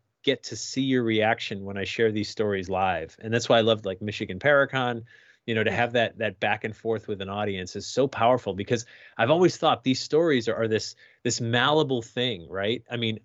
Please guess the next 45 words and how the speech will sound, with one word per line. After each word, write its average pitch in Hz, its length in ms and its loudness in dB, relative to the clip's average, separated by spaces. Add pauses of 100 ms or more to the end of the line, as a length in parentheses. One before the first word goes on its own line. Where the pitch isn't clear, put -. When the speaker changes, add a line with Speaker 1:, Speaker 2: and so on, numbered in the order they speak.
(120)
Speaker 1:
I'll 123 100 2
give 135 180 0
you 147 120 0
the 127 80 -4
facts, 123 560 -2
but, 123 200 -2
but 117 120 -2
what 131 200 0
they 127 140 2
mean 139 320 -4
to - 140 -10
you 135 280 2
might 117 220 0
be 113 100 0
different 117 360 -2
than 107 100 2
what 107 140 -2
they 107 100 0
mean 107 240 -2
to 104 140 -6
me. 101 560 -4
And, 101 340 0 (400)
uh, 101 260 2
and 113 140 0
so 117 140 -2
you 110 200 0
share 135 260 4
these 117 140 2
stories 101 380 0
of 92 80 -4
haunts 113 420 0
and 98 140 -4
monsters 107 480 -2
and 92 100 -8
things 110 200 -2
like 98 160 2
that. 113 260 4
And 95 180 -4 (480)
I 127 120 0
let 160 240 0
you 151 40 -4
draw 147 200 4
your 127 180 4
own 135 140 -2
conclusions. 113 760 -4